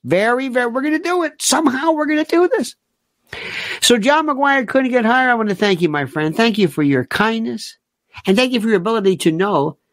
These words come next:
that abdominal surgery means hernia. Thank you for that. And Scott Soldier, thank you as well. I like that old, not, she's not old, uh,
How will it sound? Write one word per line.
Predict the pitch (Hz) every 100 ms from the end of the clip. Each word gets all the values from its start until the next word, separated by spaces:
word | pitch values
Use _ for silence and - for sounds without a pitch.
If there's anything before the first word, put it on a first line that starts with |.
| _ _
that | - 170
abdominal | 165 160 214 226 190
surgery | - 208 170 151
means | 151 160 143
hernia. | 170 180 - - -
Thank | 208 226
you | 123
for | -
that. | 107 - _ _ _ _ _ - - -
And | 156
Scott | - - 208 202
Soldier, | - 214 208 208
thank | 160 185 165
you | 175 147
as | 120
well. | 113 64 - _ _ _ _ _ _ _ _ _ _ - -
I | 185 185
like | 170 170 156
that | 131 135 123
old, | 120 117 101 _ _ _ -
not, | - -
she's | - -
not | - -
old, | - - -
uh, | 104 95